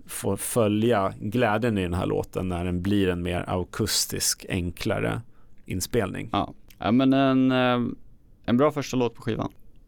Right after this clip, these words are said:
Speaker 2: Då går vi till nästa låt på skivan, och det är Dig a Pony.
Speaker 1: Yes.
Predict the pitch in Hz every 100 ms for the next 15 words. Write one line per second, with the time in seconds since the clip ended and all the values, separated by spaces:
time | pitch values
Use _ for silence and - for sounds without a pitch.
0 | - - - 135 139 156 147 - 143 127
1 | - - 123 139 127 - - 120 139 123
2 | - 110 90 82 78 - - - 101 113
3 | 117 - 92 92 - - 95 90 117 120
4 | - - - 107 107 101 78 - - 98
5 | 151 110 - -